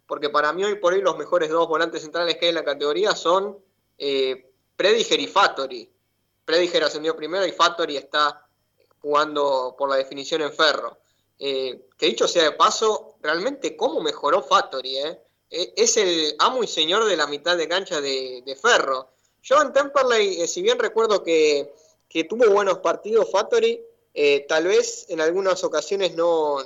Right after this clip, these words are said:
no tenía o no marcaba esa diferencia que marca ahora en Ferro. Tal vez es, es porque está un poco mejor rodeado, pero bueno, la verdad es que el Fattori de Ferro es muy superior al Fattori que vimos en Temperley.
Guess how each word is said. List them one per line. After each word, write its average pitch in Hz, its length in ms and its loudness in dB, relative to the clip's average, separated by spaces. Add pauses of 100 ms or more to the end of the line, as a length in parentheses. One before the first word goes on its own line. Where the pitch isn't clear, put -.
no 202 180 -2
tenía 175 540 2
o 170 60 2
no 240 120 2
marcaba 254 400 2
esa 147 160 -2
diferencia 151 540 -4
que 147 100 -8
marca 156 340 0
ahora 156 160 0
en 147 80 -8
Ferro. 139 420 -4 (420)
Tal 180 160 2
vez 269 140 2
es, - 200 0
es 208 120 -4
porque 190 260 0
está 196 180 -6
un 190 100 -4
poco 185 220 2
mejor 180 300 2
rodeado, 180 720 2 (480)
pero 160 300 4
bueno, 135 500 0
la 139 160 -2
verdad 165 220 2
es 185 80 -2
que 156 240 -2 (120)
el 143 120 -8
Fattori 196 400 0
de 143 160 0
Ferro 214 580 0 (260)
es 151 220 -4
muy 185 180 0
superior 180 420 2
al 160 120 4
Fattori 170 440 0
que 151 120 -4
vimos 151 360 -4
en 135 120 -10
Temperley. 123 600 -4